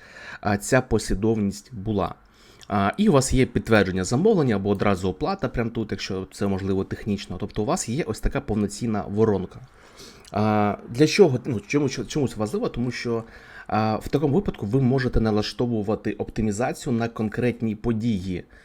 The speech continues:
і ви можете показувати динамічну рекламу. А динамічна рекла-, реклама — це те,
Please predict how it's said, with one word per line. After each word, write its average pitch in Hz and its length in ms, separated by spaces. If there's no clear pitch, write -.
і 120 80
ви 123 100
можете 117 380
показувати 131 640
динамічну 113 640
рекламу. 90 500
А 101 100
динамічна 117 500
рекла-, 147 400
реклама — 180 340
це 120 220
те, 160 300